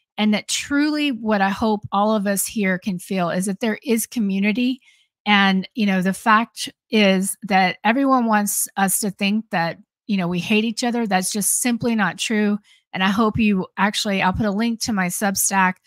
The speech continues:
where I talk. It's a free ver-, it's completely free, just about my personal experience,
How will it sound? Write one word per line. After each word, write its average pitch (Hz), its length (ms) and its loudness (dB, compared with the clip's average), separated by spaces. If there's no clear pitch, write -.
where 180 160 2
I 180 140 2
talk. 202 420 0
It's 190 160 -8
a 175 80 0
free 226 380 2
ver-, 214 260 -2
it's 196 160 -4
completely 220 500 0
free, 190 460 -2
just 240 200 -4
about 233 300 4
my 233 180 4
personal 226 460 -2
experience, 185 760 -4